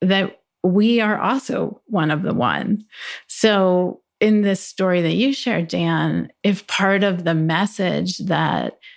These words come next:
you're sharing with the world is around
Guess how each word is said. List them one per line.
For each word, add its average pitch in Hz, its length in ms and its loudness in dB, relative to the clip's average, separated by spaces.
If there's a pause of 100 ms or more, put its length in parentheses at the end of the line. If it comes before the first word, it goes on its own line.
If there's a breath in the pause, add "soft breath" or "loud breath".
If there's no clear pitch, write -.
(260 loud breath)
you're 202 280 4
sharing 175 440 0
with 160 140 -4
the 180 100 -8
world 202 500 0
is 165 160 -2
around 165 840 0